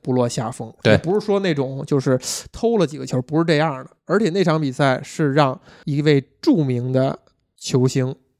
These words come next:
Speaker 1: 你可以管他叫做足球界的十全老人，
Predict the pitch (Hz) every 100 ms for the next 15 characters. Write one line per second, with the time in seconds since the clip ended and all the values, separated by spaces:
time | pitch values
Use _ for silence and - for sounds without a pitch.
0 | _ _ 170 151 - 175 196 - 139 143
1 | 160 165 143 - 147 208 190 190 185 143
2 | 131 - - 190 160 165 160 139 135 143